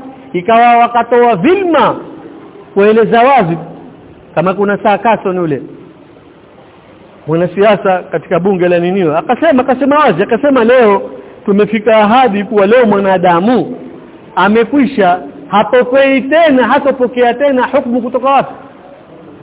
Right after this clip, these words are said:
Kutoka mbinguni. Mwanadamu hataongozwa tena na Mwenyezi Mungu." Eh? Itakuwa sasa mwanadamu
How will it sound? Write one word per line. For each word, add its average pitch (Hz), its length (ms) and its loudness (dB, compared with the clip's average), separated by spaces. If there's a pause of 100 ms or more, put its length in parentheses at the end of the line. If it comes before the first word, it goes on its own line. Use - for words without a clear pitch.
(280)
Kutoka 214 420 -2
mbinguni. 220 540 -2
Mwanadamu 220 500 0
hataongozwa 208 800 -2
tena 208 440 -2
na 196 120 -4
Mwenyezi 196 440 -6
Mungu." 147 460 -8 (2000)
Eh? 160 240 0 (1700)
Itakuwa 170 380 -2
sasa 214 260 -2
mwanadamu 208 680 -2